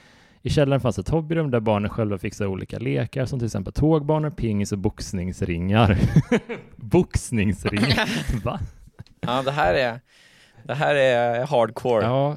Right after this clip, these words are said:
Speaker 1: okej, så de bo-, de bor i ett jättehus då med, eh,
Speaker 2: Ja.
Speaker 1: ja, men en, nio rum blir det väl då, om föräldrarna ska ha ett sovrum också. Nio rum och
Speaker 2: Ja.
Speaker 1: kök och vardagsrum.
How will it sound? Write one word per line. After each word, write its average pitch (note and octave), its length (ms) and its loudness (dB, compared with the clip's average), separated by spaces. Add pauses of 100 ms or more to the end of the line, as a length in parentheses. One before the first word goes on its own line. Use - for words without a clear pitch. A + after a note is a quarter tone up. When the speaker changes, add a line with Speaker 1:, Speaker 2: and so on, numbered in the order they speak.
(120)
Speaker 1:
okej, A2+ 320 -4
så A#2+ 100 -6
de A#2 200 0
bo-, C#3 160 -2
de B2+ 140 -2
bor C3 180 2
i - 20 0 (180)
ett A#2 180 -10
jättehus A2 1500 -4
då F#2+ 280 -12 (300)
med, A#2 540 -4
eh, A2 420 -4
Speaker 2:
Ja. A2+ 240 -2 (600)
Speaker 1:
ja, C3+ 100 -2
men D#3+ 300 -2
en, D3 220 -8 (360)
nio C3+ 880 2
rum D#3 440 -2
blir B2 160 0
det F#2+ 60 -4
väl G2 160 0
då, F#2 240 -2 (160)
om A#2+ 160 -6
föräldrarna B2 460 0
ska A2+ 140 -4
ha G2+ 60 0
ett - 80 -8
sovrum G2 400 -2
också. F#2 420 -6 (300)
Nio C#3+ 420 4
rum G#2+ 380 0
och A2 60 -14 (120)
Speaker 2:
Ja. A#2+ 200 2
Speaker 1:
kök G2+ 360 0
och G#2+ 120 -4
vardagsrum. F#2+ 720 -4